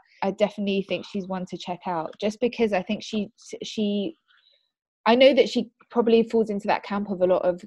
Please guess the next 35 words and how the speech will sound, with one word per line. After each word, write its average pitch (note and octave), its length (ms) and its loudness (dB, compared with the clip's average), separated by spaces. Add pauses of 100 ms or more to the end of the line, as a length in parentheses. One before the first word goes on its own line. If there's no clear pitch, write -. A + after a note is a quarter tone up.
quote G3+ 220 4
unquote, F#3 400 0
this - 140 -12
is D#3+ 100 -4
not E3+ 160 -8
my F3 120 -2
quote, E3+ 380 0
psychobabble, D#3+ 640 -2 (460)
but, G3 340 6 (340)
um, F3 420 -2 (140)
I F#3 140 4
actually G3 300 0
think F#3 180 -6
that F#3 120 -4
she F#3+ 200 -8
distills F3 580 0
a D#3+ 60 -2
lot E3 180 -2
of E3 180 -6
the D3+ 220 -8
jargon D#3+ 380 -4
that - 80 -14
we E3+ 140 -2
have D#3+ 260 -6
around, D#3 480 -10 (100)
um, D3 240 -8 (400)
shame, D#3+ 540 -2
guilt, D#3 280 0
humiliation D#3+ 680 -2
in D#3 80 -10
our D3 120 -10
society, D#3+ 560 -8
especially E3 460 -6
in, D#3 100 -8
like, D3+ 200 -14